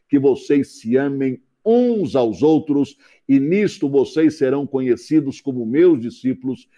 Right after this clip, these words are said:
se vocês se amarem uns aos outros. Ele falou sobre ele próprio como sendo o caminho, a verdade e a vida.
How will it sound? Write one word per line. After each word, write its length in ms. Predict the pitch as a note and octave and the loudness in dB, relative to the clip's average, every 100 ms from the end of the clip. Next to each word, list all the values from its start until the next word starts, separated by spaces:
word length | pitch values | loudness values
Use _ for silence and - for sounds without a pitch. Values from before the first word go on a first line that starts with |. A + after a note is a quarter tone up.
| _ _ | _ _
se 120 | D3 | 0
vocês 560 | C#3 - D#3 D3+ D3 | 2 2 2 0 0
se 120 | - D3 | -2 -2
amarem 840 | G#2+ G#2+ C#3 E3 D#3+ C3 G2+ - - | -2 -6 -4 -2 0 0 -2 -6 -2
uns 380 | G3+ F3+ C3 | 0 0 -2
aos 260 | A#2 G2+ F#2 | -2 -4 -2
outros. 560 | B2 B2 B2 A#2+ - _ _ _ _ - | -2 -2 -4 -8 -10 _ _ _ _ -2
Ele 220 | A#3+ A#3 | 0 2
falou 640 | - F3+ D3+ E3 F3+ D#3+ | 0 0 4 6 6 4
sobre 960 | - - - E3 E3+ C#3+ C3+ D#3+ D3+ - _ _ - | 0 -10 -4 2 2 0 2 2 2 -4 _ _ -4
ele 340 | A#3 A3 E3+ C#3 | 2 2 2 -2
próprio 480 | - C3 C3 B2 | 0 0 0 -4
como 300 | B2+ C3+ B2 | -2 -2 -2
sendo 360 | A#2+ - B2 A2+ | -6 -6 -6 -6
o 40 | |
caminho, 840 | A2 A#2 A#2 C3+ D#3 D3+ C#3+ C#3+ - _ - | -6 -6 -6 -4 -4 -4 -4 -4 -6 _ -8
a 100 | A2+ | -6
verdade 960 | F#2+ A#2+ F#2 F2+ C3 C3+ A2 G#2 A2 | -2 -2 -4 -4 -2 -2 -4 -6 -8
e 160 | G#2+ G#2 | -8 -8
a 80 | F#2+ | -8
vida. 640 | - A#2 D3+ C3 C3+ B2+ | -6 0 2 2 -2 -4